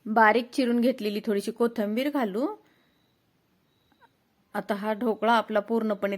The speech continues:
तयार झालेला आहे. तुम्ही बघू शकता, अगदी मऊ, लुसलुशीत आणि सुंदर असा दिसायला तयार झालेला आहे. चवीला तर खूप छान झालेला आहे. याची चटणी खूप चविष्ट झालेली आहे, ती सुद्धा यामध्ये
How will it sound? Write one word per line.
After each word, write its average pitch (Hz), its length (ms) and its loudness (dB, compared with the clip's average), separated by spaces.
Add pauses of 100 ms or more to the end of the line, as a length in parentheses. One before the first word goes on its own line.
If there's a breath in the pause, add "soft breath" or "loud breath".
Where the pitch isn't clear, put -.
तयार 208 240 4
झालेला 226 460 -2
आहे. 196 460 0
तुम्ही 220 300 -6
बघू 208 260 -4
शकता, 226 500 -6
अगदी 202 420 -2
मऊ, 254 440 0
लुसलुशीत 233 720 -4 (120)
आणि 208 200 -6
सुंदर 247 580 -2
असा 220 260 -4
दिसायला 196 500 -2
तयार 185 220 0
झालेला 175 380 -6
आहे. 190 200 -4 (560 loud breath)
चवीला 233 340 2
तर 254 220 -4
खूप 320 320 -6
छान 220 180 -2
झालेला 185 360 -4
आहे. 180 360 -6 (440 loud breath)
याची 214 240 -4
चटणी 254 560 -2
खूप - 340 -6
चविष्ट 233 360 0
झालेली 202 500 -2
आहे, 196 400 -2 (220)
ती 262 120 -4
सुद्धा 233 340 -2
यामध्ये 214 760 -4